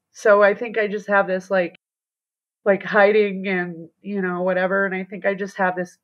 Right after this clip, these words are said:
deep-seated shame, kind of just,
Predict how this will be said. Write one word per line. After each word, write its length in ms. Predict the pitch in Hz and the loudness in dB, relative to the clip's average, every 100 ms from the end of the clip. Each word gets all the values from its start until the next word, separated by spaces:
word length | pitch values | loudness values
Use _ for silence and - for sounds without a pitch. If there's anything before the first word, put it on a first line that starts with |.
| - | -10
deep-seated 1000 | 208 196 - - - 202 208 190 170 - | -8 -8 -12 -20 -14 -8 -4 -2 -4 -6
shame, 600 | - 190 175 175 165 180 _ _ _ _ _ _ _ | -8 -6 -4 -6 -10 -14 _ _ _ _ _ _ _
kind 220 | - 220 | -4 -2
of 120 | 220 185 | -2 -2
just, 260 | 202 185 | -6 -6